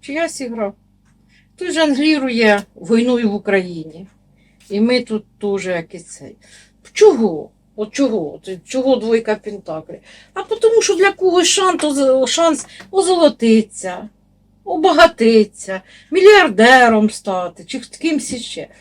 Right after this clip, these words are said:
Туз пентаклів. Тобто шанс матеріально стати.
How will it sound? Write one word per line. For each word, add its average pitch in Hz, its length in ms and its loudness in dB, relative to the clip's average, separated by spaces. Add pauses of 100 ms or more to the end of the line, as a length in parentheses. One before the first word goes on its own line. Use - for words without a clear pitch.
(180)
Туз 403 180 -6
пентаклів. 214 800 -10
Тобто 254 180 -6
шанс 453 520 -2 (280)
матеріально 339 800 2
стати. 311 720 -4